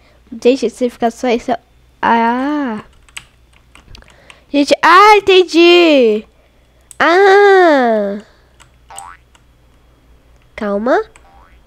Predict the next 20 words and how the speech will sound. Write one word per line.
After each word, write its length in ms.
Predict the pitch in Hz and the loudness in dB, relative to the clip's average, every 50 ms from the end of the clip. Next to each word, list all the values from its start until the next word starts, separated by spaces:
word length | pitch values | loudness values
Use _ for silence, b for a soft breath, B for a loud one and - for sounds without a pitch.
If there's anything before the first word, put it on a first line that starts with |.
| _ _ _ | _ _ _
Gente, 340 | - 233 240 240 240 - - _ - | -10 -8 -8 -8 -8 -10 -14 _ -6
ah. 760 | 240 277 311 339 370 392 415 415 403 381 311 247 220 214 214 220 _ _ - | -4 -2 0 0 0 2 2 2 2 2 0 0 -2 -2 -4 -8 _ _ -6
Calma 240 | - 294 302 349 381 | -4 -2 0 0 -2
aí, 100 | 349 - | -2 -2
eu 100 | - 302 | -4 -4
não 120 | 320 349 359 | -2 -2 -2
tô 60 | 359 | -2
entendendo 360 | 359 349 - 359 359 349 339 | -2 -2 -2 -2 -2 -2 -2
muito 260 | 339 339 339 - 392 381 | -2 -4 -4 -4 -4 -2
bem. 280 | 392 339 262 233 240 - b b b b b b b | -2 -2 -2 -4 -6 -12 b b b b b b b
Mas 180 | - 269 262 262 | -6 -4 -2 0
eu 60 | 269 | 0
acho 220 | 254 262 262 - | 0 -2 -4 -6
que 100 | - - | -4 -4
eu 60 | 294 277 | -2 -2
tenho 160 | 285 277 269 | -2 -6 -6
que 220 | - - 277 277 | -4 -4 -4 -4
te-, 240 | 269 - - - 277 | -6 -8 -14 -16 -16
tentar 460 | - - - 285 277 277 - 277 269 | -10 -6 -4 -4 -4 -4 -4 -4 -4
eliminar 360 | 277 285 277 277 277 269 277 | -2 -2 -4 -4 -4 -4 -6